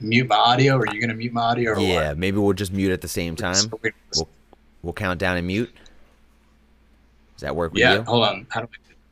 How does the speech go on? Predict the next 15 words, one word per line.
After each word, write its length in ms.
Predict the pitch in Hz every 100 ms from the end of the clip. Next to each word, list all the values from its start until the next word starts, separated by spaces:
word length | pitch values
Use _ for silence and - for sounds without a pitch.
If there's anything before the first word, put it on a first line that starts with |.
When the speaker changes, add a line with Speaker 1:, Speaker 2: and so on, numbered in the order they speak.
| _ _
Speaker 1:
Hold 120 | 95 - _ _ _ _ _ _ _ _ _ _ _ _ _ _ _ _ -
on. 540 | 80 82 85 87 87 87
Speaker 2:
Um, 80 | 85 - - -
there 100 | 82
should 220 | - 113
be, 120 | 104 110
like, 240 | 98 87
a, 680 | 82 73 71 71 69 64 73 _ _ _ _
you 60 | -
see 180 | - 87
on 100 | 82
my 100 | 80
screen 240 | 80 - 80
right 120 | 76
here, 340 | 80 80 82